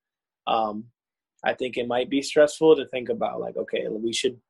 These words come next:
get medicine or this and that for the following week right now." And that al-, even in itself being a problem is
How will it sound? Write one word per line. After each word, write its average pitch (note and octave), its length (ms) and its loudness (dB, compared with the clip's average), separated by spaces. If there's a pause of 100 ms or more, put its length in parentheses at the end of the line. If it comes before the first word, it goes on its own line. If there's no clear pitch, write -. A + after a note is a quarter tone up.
(200)
get B2 240 2
medicine C#3 540 2
or A#2 100 0
this B2+ 240 0
and B2+ 140 -2
that A#2+ 240 2 (100)
for A#2+ 160 0
the - 80 -8 (120)
following B2+ 420 4
week A#2 200 -4
right A#2+ 220 -2
now." C#3 380 0 (460)
And A2 340 -6
that D3 240 6
al-, C3+ 320 4
even C#3+ 360 4
in B2 140 -2
itself C3+ 480 2
being C#3+ 240 -2
a D3 60 -2 (120)
problem D3+ 440 -2 (120)
is B2+ 540 -18